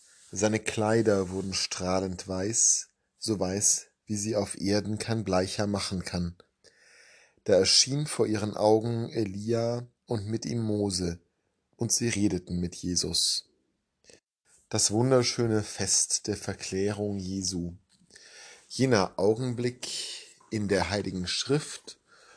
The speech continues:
und damit auch im Kirchenjahr, an dem uns ein kleiner Vorausblick auf den Himmel gegeben wird, wo wir die Herrlichkeit sehen dürfen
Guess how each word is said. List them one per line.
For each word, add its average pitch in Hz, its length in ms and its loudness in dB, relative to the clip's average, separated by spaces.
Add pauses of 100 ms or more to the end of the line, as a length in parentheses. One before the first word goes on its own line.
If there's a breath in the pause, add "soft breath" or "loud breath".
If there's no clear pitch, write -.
(140 soft breath)
und - 160 -6
damit 120 240 4
auch 98 220 2
im 95 180 -4
Kirchenjahr, 104 960 -2 (720 soft breath)
an 104 160 -2
dem 113 180 4
uns 113 180 4
ein 101 180 -2
kleiner 113 720 0
Vorausblick - 1300 -2 (340)
auf 110 220 -2
den 110 200 -4
Himmel 90 420 -2
gegeben 87 540 -4
wird, 92 360 -6 (960 soft breath)
wo 113 180 4
wir 110 100 6
die 107 140 2
Herrlichkeit 104 920 -2
sehen 107 480 -2
dürfen 92 560 -6